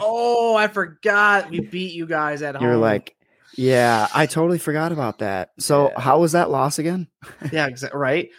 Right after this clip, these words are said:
Speaker 1: Well, I was telling her, "Don't feel bad." I was like, "Most teams that are top ten that play App State lose." And that's, like, their, their known thing. Um,
Speaker 2: Yeah.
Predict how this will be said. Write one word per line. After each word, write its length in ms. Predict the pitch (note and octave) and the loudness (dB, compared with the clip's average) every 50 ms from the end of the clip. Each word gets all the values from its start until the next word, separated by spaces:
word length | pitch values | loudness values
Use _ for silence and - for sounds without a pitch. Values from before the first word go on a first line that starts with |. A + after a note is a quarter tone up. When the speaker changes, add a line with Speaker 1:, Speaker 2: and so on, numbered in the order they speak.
| _ - | _ 2
Speaker 1:
Well, 80 | G#3 | 4
I 20 | G#3 | 4
was 60 | G#3 | 4
telling 180 | G#3 B3 A3+ G#3+ | 4 4 4 4
her, 60 | G#3 | 4
"Don't 280 | F#3 F3+ G3+ B3 B3+ - | 2 0 -2 -2 0 2
feel 160 | A3+ F3 D3+ | 2 2 2
bad." 260 | - B2+ A#2 B2 B2+ | 2 0 -2 0 0
I 60 | C3 C#3+ | 0 0
was 80 | D3 | 2
like, 160 | D#3+ D#3 D3 | 0 0 0
"Most 300 | D#3+ F3 F3+ G#3 G#3+ G#3+ | 2 4 4 4 2 0
teams 280 | - - G3 F3+ F3+ E3 | -2 -2 -2 0 0 0
that 100 | E3 D#3 | 2 2
are 80 | D3+ C#3+ | 2 2
top 300 | - D3+ D#3 C#3+ - - | 2 2 0 0 0 -2
ten 200 | - D3+ D3 C3+ | -4 -4 -4 -4
that 100 | B2 - | -4 -4
play 140 | - C#3 C3 | -2 0 0
App 160 | B2+ B2 A#2+ | 0 -2 -4
State 240 | - - A#2 - - | -6 -10 -10 -10 -10
lose." 340 | - - D2 - - - - _ | -14 -18 -18 -20 -20 -20 -14 _
And 100 | - C#3+ | -6 -2
that's, 200 | D3 D3 C#3+ - | 0 0 2 2
like, 140 | D#3+ D3 - | 0 0 0
their, 200 | D3 C3+ B2 G2 | 0 -2 -2 0
their 160 | F#2 C#3 C#3 | 0 0 0
known 300 | C#3+ C#3 C3 B2+ A#2+ A2 | 0 0 -2 -2 -4 -6
thing. 320 | - A2 E2 - - - _ _ _ - - - - - - | -8 -10 -10 -10 -14 -20 _ _ _ -20 -20 -20 -8 -2 2
Um, 400 | C#3 C#3 C3+ B2 A2+ G#2+ G#2 G#2 | 2 4 4 2 0 -2 -2 -2
Speaker 2:
Yeah. 240 | A#2+ G#2+ G2+ G2 | 0 0 0 -2